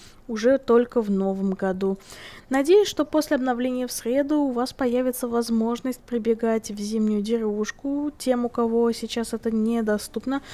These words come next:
вы сможете закупиться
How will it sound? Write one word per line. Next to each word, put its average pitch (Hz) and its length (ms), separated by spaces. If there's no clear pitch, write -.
вы 262 280
сможете 240 880
закупиться 220 1080